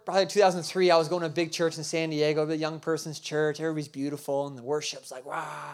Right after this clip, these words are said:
And I, I remember leaving, and afterwards, everybody hangs out outside and just chit-chats and talks. It's super cool. And so I'm like, I, I remember talking with someone. I'll be like, "Hey, da, da,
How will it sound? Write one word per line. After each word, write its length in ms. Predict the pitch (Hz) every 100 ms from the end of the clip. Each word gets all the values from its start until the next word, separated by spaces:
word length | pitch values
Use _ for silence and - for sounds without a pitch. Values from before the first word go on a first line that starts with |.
| 143 135
And 120 | 131
I, 60 | 131
I 60 |
remember 260 | 143 170 160
leaving, 400 | 156 180 165 160
and 80 | 147
afterwards, 320 | 170 - 160
everybody 260 | 196 190 156
hangs 260 | 180 180
out 100 | 170
outside 460 | 160 160 - 156 156
and 80 | 147
just 180 | 139
chit-chats 500 | - - - 151 151
and 100 | 147
talks. 360 | - 143 143 -
It's 180 | - -
super 320 | - 175 123
cool. 380 | - 190 143 - - - - - -
And 120 | 180 180
so 140 | 190
I'm 160 | 196 214
like, 160 | 202 202
I, 100 | 214
I 180 | 208
remember 380 | 214 247 247 185 -
talking 460 | - 240 269 254 190
with 100 | 165
someone. 300 | - 156 160
I'll 60 |
be 80 | 165
like, 180 | 165 165
"Hey, 240 | 233 262
da, 260 | 277 269
da, 60 | 269